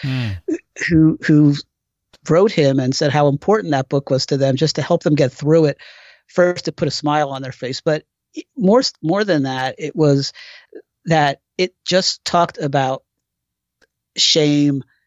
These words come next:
Speaker 2: fear of failure,
Speaker 1: Yeah.
Speaker 2: embarrassment, um, all these things that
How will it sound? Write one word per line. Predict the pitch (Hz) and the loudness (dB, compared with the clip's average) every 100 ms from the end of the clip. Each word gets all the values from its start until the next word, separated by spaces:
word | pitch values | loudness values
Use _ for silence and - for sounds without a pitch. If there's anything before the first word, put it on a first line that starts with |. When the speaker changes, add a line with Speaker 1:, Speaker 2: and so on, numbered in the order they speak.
| _ _ _ | _ _ _
Speaker 2:
fear | - - - 165 | -20 -8 -2 0
of | 160 | 0
failure, | - 147 143 143 139 135 - | 0 0 0 0 -2 -4 -8
Speaker 1:
Yeah. | - | -6
Speaker 2:
embarrassment, | 123 120 139 143 - 156 139 - _ _ _ _ | -2 0 2 0 0 0 -2 -6 _ _ _ _
um, | 151 143 135 - | 0 0 0 0
all | 208 | 0
these | 233 214 - | 0 -2 0
things | 170 160 | 0 2
that | 151 143 | 2 0